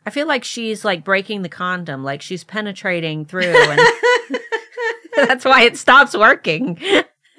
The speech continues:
Speaker 1: <laughs> Surprise!
Speaker 2: See, I didn't, I didn't know that she was maybe something like Feyre, where she's, like,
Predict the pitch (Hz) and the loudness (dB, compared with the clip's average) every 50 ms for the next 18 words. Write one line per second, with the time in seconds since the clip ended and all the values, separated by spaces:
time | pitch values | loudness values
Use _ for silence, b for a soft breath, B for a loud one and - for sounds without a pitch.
0 | 349 _ _ _ _ _ - - - _ _ _ _ _ - - - 392 294 - | -20 _ _ _ _ _ -20 -20 -20 _ _ _ _ _ -12 -10 -6 -6 -2 2
1 | 302 370 415 415 370 359 247 254 269 285 277 - 285 240 247 - - - - 240 | 6 6 8 8 8 8 6 6 4 2 2 -2 -2 -4 -4 -4 -2 0 0 0
2 | 262 254 - 285 254 254 - 240 233 226 220 196 220 214 - - 220 208 202 208 | 0 -2 -4 -6 -6 -6 -4 -2 -2 -2 -2 -4 -6 -10 -8 -8 -8 -6 -6 -8
3 | 190 190 208 202 196 185 190 185 - 196 202 - 190 190 180 165 160 - - - | -6 -6 -6 -6 -6 -6 -8 -10 -10 -10 -10 -8 -8 -6 -6 -6 -6 -8 -10 -8
4 | 196 196 202 202 185 170 165 165 165 165 156 160 160 - 190 175 170 170 - 160 | -6 -6 -4 -4 -6 -6 -6 -6 -6 -6 -6 -6 -8 -8 -8 -8 -8 -6 -6 -6
5 | 160 151 - - - | -6 -6 -8 -14 -20